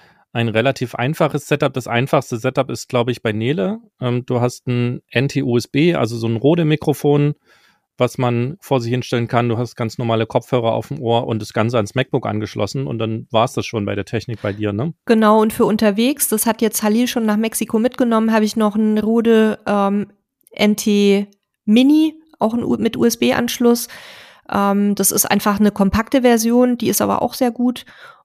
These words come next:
Speaker 2: Und die ist dann in so einer, ähm, ja, in so einer kleinen Box verpackt, eben stoßgeschützt. Dann kann ich die auch im Wohnwagen und in anderen Campingfahrzeugen mitnehmen, wenn wir unterwegs sind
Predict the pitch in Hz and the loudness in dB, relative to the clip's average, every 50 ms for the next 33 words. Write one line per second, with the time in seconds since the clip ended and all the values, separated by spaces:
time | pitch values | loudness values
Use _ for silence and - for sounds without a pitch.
0 | _ _ - 214 214 214 208 208 208 214 208 202 - - - - - 214 208 208 | _ _ 0 2 4 6 6 6 6 4 2 2 0 -2 -4 -4 -2 0 2 2
1 | 196 - - - - - - 202 196 196 196 196 190 - - 196 190 185 190 196 | 2 2 0 0 -2 0 0 2 2 2 2 2 0 0 2 2 2 2 2 2
2 | 190 190 190 185 185 185 185 185 - - - - 185 180 175 175 175 175 180 190 | 2 2 2 2 2 2 0 -2 -2 -4 -4 -4 -2 -2 -2 -2 -2 -2 -4 -4
3 | - 190 190 _ _ _ _ _ _ _ _ _ _ - 190 185 180 - 202 - | -6 -6 -10 _ _ _ _ _ _ _ _ _ _ -4 0 0 2 2 2 2
4 | 208 196 196 190 - 196 185 190 196 - - - - - 214 208 - 214 214 208 | 2 2 0 2 2 2 2 2 2 0 -2 -2 0 0 0 0 0 0 -2 -2
5 | - - - - - 240 - - 202 190 196 196 190 190 190 196 - _ - - | -2 -6 -12 -10 -10 -6 -2 -2 0 0 2 2 0 0 -2 -4 -8 _ -12 -8
6 | - - 226 240 233 - - 233 - - - 233 226 233 - - - - - - | -2 0 2 2 2 2 0 0 0 2 2 2 2 2 0 -4 -4 -8 -20 -20
7 | - - - - 196 196 202 202 208 202 202 214 208 - - - 196 190 - - | -20 -10 -2 2 2 4 4 4 2 4 4 4 2 2 0 0 0 0 2 2
8 | 190 196 - 202 196 190 190 202 214 214 202 196 196 190 190 190 185 196 196 196 | 0 0 0 0 0 0 2 2 4 4 4 4 4 4 4 4 2 2 0 0
9 | 190 - - 190 190 185 180 - - - - 190 185 185 185 - - 196 196 196 | 0 0 0 0 0 0 -2 -6 -6 -4 -2 0 0 0 -2 -2 0 2 2 2
10 | 185 190 190 - 196 196 196 - 202 196 - - 185 185 - - 196 185 185 190 | 2 2 0 0 0 0 0 2 0 -2 0 0 -2 -2 0 0 0 0 2 2
11 | 202 - - 208 196 190 185 190 185 185 185 185 - 180 196 185 175 196 196 - | 0 0 0 0 2 2 2 2 0 0 0 -2 -2 -2 -4 -2 -2 -2 -4 -4
12 | - - - 202 196 196 190 - | -6 -4 0 0 0 0 0 -4